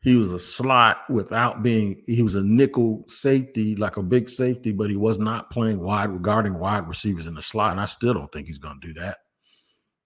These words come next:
So I think folks didn't really know what he was. Didn't play a whole bunch of two deep, sort of played up around the box. He's like a,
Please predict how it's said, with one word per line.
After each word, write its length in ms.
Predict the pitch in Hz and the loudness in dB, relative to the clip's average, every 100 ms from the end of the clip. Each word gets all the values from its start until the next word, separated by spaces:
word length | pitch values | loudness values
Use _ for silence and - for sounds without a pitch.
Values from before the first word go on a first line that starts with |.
| _ _ _ _ _ - | _ _ _ _ _ -10
So 220 | - 139 | 2 6
I 140 | 120 110 - | 6 2 -2
think 260 | 190 190 - | -2 -2 -4
folks 380 | - 156 160 - | 0 2 2 -2
didn't 280 | 95 147 113 | -4 -2 0
really 280 | 110 127 104 | 2 4 4
know 260 | 98 113 110 | 4 4 6
what 320 | 95 101 104 | 4 4 2
he 80 | 92 | 0
was. 480 | 87 104 101 80 - - - _ _ _ _ _ _ | 0 0 -2 -4 -14 -20 -20 _ _ _ _ _ _
Didn't 240 | 120 127 | 6 6
play 140 | 127 120 | 4 4
a 60 | |
whole 180 | 107 113 | 6 4
bunch 240 | 107 110 - | 4 0 -2
of 60 | |
two 180 | - 113 | 0 0
deep, 360 | 92 107 110 - | 2 2 2 -2
sort 240 | 117 113 | -2 0
of 100 | 107 | 0
played 280 | 117 113 110 117 | 4 4 4 -2
up 200 | 117 - | -6 -4
around 360 | 92 104 98 | -4 -2 -2
the 60 | 87 | -4
box. 540 | 80 110 110 - - - _ _ _ _ _ _ - | 0 2 2 -2 -12 -18 _ _ _ _ _ _ -10
He's 100 | 127 | -4
like 160 | - - | -2 -2
a, 160 | 85 | -6